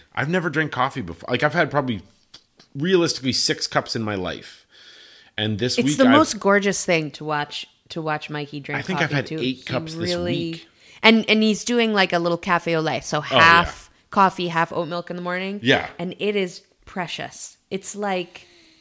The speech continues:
Speaker 2: a crown jewel that he holds in his sweaty little palm. <laughs>
Speaker 1: <laughs>
Speaker 2: It's, it's really adorable to watch someone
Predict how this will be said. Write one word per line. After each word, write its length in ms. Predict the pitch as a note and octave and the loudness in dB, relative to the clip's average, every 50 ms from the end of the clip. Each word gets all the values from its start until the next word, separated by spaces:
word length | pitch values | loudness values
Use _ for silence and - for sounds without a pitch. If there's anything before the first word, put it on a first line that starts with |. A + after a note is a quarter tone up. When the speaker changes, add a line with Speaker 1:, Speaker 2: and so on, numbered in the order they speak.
| _ _ - | _ _ -14
Speaker 2:
a 60 | F3+ - | -12 -12
crown 400 | - - G#3+ G#3 G#3 G3+ F#3+ F3+ | -4 -2 0 2 2 2 0 -2
jewel 540 | D#3+ E3 F3 F#3 E3+ D3+ D3 C3 B2+ - _ - | 0 0 2 2 2 2 0 -2 -6 -8 _ -6
that 100 | E3 D3+ | -6 -4
he 140 | D#3 E3 | -4 -6
holds 540 | D#3 D3 D#3+ D#3+ D#3 D3+ D3 C#3+ D3 - - - | -6 -6 -6 -6 -6 -6 -6 -10 -12 -16 -16 -12
in 180 | - E3 D3 | -12 -12 -10
his 300 | D#3+ D3+ D3 D3 - - _ _ _ _ _ _ _ _ _ - - - - | -10 -12 -12 -14 -16 -18 _ _ _ _ _ _ _ _ _ -20 -20 -14 -10
sweaty 420 | - - - F3+ F3 E3 E3 D#3+ | -8 -6 -2 0 0 0 0 0
little 200 | D#3 D#3 D#3 D3+ | -2 -4 -4 -6
palm. 380 | - - D#3+ D3+ D3 C3+ B2+ G#2 - | -6 -6 -6 -4 -4 -4 -2 -2 0
<laughs> 60 | - - - - - - D#3 - - - | -2 -2 -4 -2 0 2 2 2 0 2
Speaker 1:
<laughs> 240 | F3 F3 - - - - - - - A#4 A4 - - A#4+ A4 A4 - | 2 2 2 4 4 4 4 4 2 -2 -2 0 2 0 2 2 2
Speaker 2:
It's, 400 | D#4 F4+ - - - F4 E4+ - - | 0 0 0 -4 -10 -10 -12 -10 -8
it's 500 | - A4+ - - - - G#4 G#4+ A4 A4 | -6 -6 -6 -4 0 2 2 2 2 -2
really 540 | G4+ F#4+ F#4 F#4 G#4 G#4+ A4 A4+ A4 A4 D#4 | -8 -4 0 4 4 6 8 8 8 6 6
adorable 540 | D4 C#4+ D#4 D4+ F4 F#4 F4+ C#4 A3+ G3 F#3+ | 4 4 4 4 4 4 4 4 2 2 2
to 120 | - B3+ | 0 -2
watch 300 | G3 G3 G3 G3+ G#3 - | 0 2 2 2 2 0
someone 420 | - - A3 G#3+ G#3+ G#3+ G#3+ G#3+ | -4 -6 -4 -2 -2 -2 -2 -4